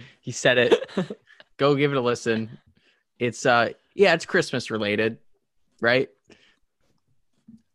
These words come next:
Speaker 2: I would pop in your earbuds first. <laughs>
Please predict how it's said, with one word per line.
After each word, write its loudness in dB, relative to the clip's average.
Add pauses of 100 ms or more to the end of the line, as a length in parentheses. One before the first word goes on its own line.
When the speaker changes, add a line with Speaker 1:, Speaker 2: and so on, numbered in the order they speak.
(160)
Speaker 2:
I 2
would 0
pop 0
in 0
your -2
earbuds 0
first. -4
<laughs> 4